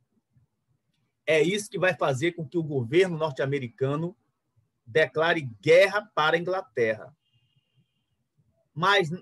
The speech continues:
no fundo, o interesse norte-americano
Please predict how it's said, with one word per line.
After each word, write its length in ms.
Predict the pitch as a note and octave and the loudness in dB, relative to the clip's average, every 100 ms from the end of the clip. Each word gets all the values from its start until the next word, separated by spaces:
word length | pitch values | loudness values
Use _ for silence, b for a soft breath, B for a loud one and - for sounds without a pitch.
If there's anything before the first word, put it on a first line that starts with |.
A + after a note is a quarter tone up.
| _ F3 | _ -4
no 200 | F3+ C#3+ | -4 -4
fundo, 480 | - G#3+ B3+ D3 | -4 -2 0 -2
o 40 | E3+ | -2
interesse 960 | A3+ - G3+ D#3+ D3+ G3 G#3+ - D3+ | -4 2 4 4 4 6 4 0 -6
norte-americano 1040 | C#3 D#3+ D3+ C#3 C3 A#2 - F3+ E3+ G#2+ | -4 -4 -4 -4 -6 -8 -6 -6 -6 -8